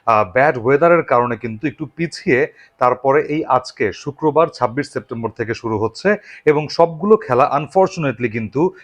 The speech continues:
সেই সিলেট ইন্টারন্যাশনাল ক্রিকেট স্টেডিয়ামে সরিয়ে নেওয়া, যাওয়া হয়েছে এবং সিলেটের আউটার স্টেডিয়াম প্লাস ন্যাশনাল, আহ, ক্রিকেট স্টেডিয়াম, এই দুটো জায়গাতেই কিন্তু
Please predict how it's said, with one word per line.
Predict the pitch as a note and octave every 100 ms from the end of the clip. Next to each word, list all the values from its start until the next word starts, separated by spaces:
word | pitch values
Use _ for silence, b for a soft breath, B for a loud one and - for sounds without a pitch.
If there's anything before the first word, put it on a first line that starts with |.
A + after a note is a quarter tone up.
| B
সেই | - C#3+ D#3
সিলেট | - C#3 D#3
ইন্টারন্যাশনাল | C3 A#2 A#2+ A#2 C#3
ক্রিকেট | B2 A#2 A2+
স্টেডিয়ামে | - B2 B2 B2 C#3+
সরিয়ে | B2 A2 A2
নেওয়া, | A2 G#2 F#2+
যাওয়া | G#2+ G2
হয়েছে | A2+ A#2 G3
এবং | F3 D3+ D3 B B B
সিলেটের | - F#3 F#3+ F3+
আউটার | C#3+ D3 E3+
স্টেডিয়াম | E3 D#3+ D3 D#3+ E3
প্লাস | D3 A#2 A#2 A#2+
ন্যাশনাল, | A2+ - B2 B2+
আহ, | A2
ক্রিকেট | - A2+ G#2+
স্টেডিয়াম, | - A#2 A#2 D3 D#3+
এই | B2 A#2+
দুটো | A2 A#2+
জায়গাতেই | B2 A#2+ A2 C#3 C3+
কিন্তু | A2+ G#2+ D#3